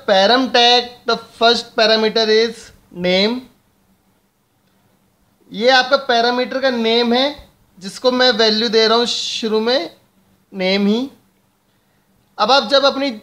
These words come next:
Java file के अंदर इस parameter को access करेंगे तो वो इस name से access होगा। उसके बाद इस parameter की value जो मैं initialize कर रहा हूँ शुरू में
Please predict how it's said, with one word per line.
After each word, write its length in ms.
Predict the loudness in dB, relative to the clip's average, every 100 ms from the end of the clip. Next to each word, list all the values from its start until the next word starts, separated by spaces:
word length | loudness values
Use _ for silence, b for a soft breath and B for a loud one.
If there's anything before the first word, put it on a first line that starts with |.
| _ _ _ _ _
Java 440 | -6 0 2 4 2
file 240 | 2 2 2
के 80 | -2
अंदर 260 | 0 0 -2
इस 140 | -4
parameter 520 | -2 0 2 0 0
को 80 | 0
access 260 | -2 -4 -2
करेंगे 240 | 0 2 0
तो 120 | 2
वो 380 | 2 0 -8 -8
इस 180 | -8 -4
name 400 | 2 2 2 -2
से 160 | 0 2 4
access 380 | 0 -4 -4 -4
होगा। 400 | -6 -6 -12 -16 _ _ _ _ _ _ _ -12 -10
उसके 280 | -6 -2
बाद 500 | 0 2 2 0 -8 -14
इस 140 | -14
parameter 600 | -4 -2 0 -2 -4 -6
की 220 | -6 -6 -4 -2
value 400 | -2 -2 -4 -6 -10 -20 _ _ _ _ _ _
जो 320 | -20 -2 0
मैं 180 | 2 2
initialize 500 | 0 -2 0 0 0
कर 160 | -2 0
रहा 80 | 0
हूँ 80 |
शुरू 260 | -2 -4 -2
में 280 | 0 0